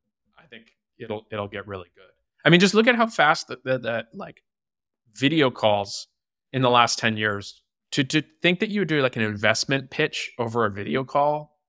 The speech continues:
ten years ago, like, no, you go to Sand Hill Road and you do all that. Whereas now that's, like, the default way. And, and so I think just norms can shift pretty fast. And so if, if all of a sudden Silicon Valley companies are like,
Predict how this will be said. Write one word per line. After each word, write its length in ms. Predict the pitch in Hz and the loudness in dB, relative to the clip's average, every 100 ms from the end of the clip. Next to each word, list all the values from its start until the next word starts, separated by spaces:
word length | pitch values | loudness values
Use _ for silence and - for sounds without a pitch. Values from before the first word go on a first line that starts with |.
| _ | _
ten 200 | - 117 | -4 -2
years 180 | 110 123 | 0 -4
ago, 320 | 151 175 170 | -2 -2 -2
like, 160 | 127 113 _ 131 - | -4 -4 _ -20 -8
no, 240 | 175 135 | -4 -2
you 180 | 180 196 | -4 -8
go 80 | 113 | -4
to 60 | |
Sand 260 | 110 135 120 | -2 0 2
Hill 120 | 123 | 2
Road 300 | 110 110 120 | 2 2 2
and 100 | 117 | 0
you 80 | 113 | -2
do 140 | 110 | 0
all 120 | 139 117 | -2 0
that. 240 | 104 - | -4 -4
Whereas 320 | 117 110 104 | -2 -2 -2
now 180 | 110 104 | -2 -2
that's, 240 | 107 107 | -2 -4
like, 180 | 107 104 | -6 -8
the 80 | 110 | -12
default 440 | 104 - 104 101 _ - | -12 -12 -12 -12 _ -4
way. 460 | 120 107 98 113 _ _ _ - | 0 0 -2 -20 _ _ _ -8
And, 260 | 113 110 110 | -8 -8 -6
and 160 | 117 | -2
so 140 | 113 131 | 2 4
I 60 | |
think 280 | 123 165 156 | 4 0 -2
just 180 | 151 120 | -4 -4
norms 500 | 113 113 135 131 127 | -2 4 4 4 0
can 160 | 113 107 | -6 -6
shift 420 | - 120 - - | 0 0 0 -10
pretty 240 | - 110 | -8 -8
fast. 680 | 101 - - 95 123 - - _ _ _ _ _ _ - | -8 -16 -14 -14 -10 -8 -8 _ _ _ _ _ _ -2
And 140 | 123 | 2
so 220 | - 135 | 4 4
if, 160 | 123 - - | 2 -12 -8
if 160 | 135 - | -8 -2
all 140 | 127 175 | 2 2
of 80 | |
a 40 | 180 | 2
sudden 260 | - 147 | 0 0
Silicon 420 | 127 151 139 135 117 | 0 0 0 0 2
Valley 240 | 113 113 | 4 4
companies 460 | 117 117 120 113 117 | -2 -4 -2 -2 -2
are 80 | |
like, 220 | 104 104 | -2 -4